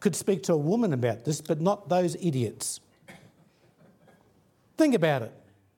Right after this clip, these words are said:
They were with him for three and a half years.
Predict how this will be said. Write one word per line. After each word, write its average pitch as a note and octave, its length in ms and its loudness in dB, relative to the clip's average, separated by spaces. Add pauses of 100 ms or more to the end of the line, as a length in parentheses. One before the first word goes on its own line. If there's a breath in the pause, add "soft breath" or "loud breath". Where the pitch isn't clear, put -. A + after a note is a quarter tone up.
(720)
They C4+ 200 4
were A3+ 120 2
with A3+ 220 0
him F#3+ 180 0
for D#3 100 -8
three G3+ 220 2
and D#3+ 100 0
a - 20 0
half D3 240 0
years. E3+ 560 -4